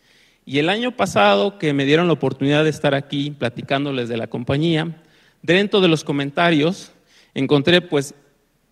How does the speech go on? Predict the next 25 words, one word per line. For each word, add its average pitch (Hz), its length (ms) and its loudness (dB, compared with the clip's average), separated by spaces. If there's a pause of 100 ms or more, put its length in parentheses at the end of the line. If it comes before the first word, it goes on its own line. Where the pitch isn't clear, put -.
(760)
"Me 165 160 0
interesa 185 480 4
mucho 233 440 -2
saber 180 320 0
a 196 120 -2
qué 185 100 -8
se 180 140 -2
dedica 175 280 0
la 151 80 0
compañía, 117 560 -4 (760)
pero 143 220 4
me 147 100 0
encantaría 143 720 0
saber 180 640 -2 (580)
de 123 160 -2
viva 196 300 2
voz 202 400 2
de 156 100 0
alguien 196 320 2
que 151 100 -2
trabaja 139 460 -2
dentro 185 340 -2
de 170 60 -6
la 139 100 -8
compañía, 131 540 -4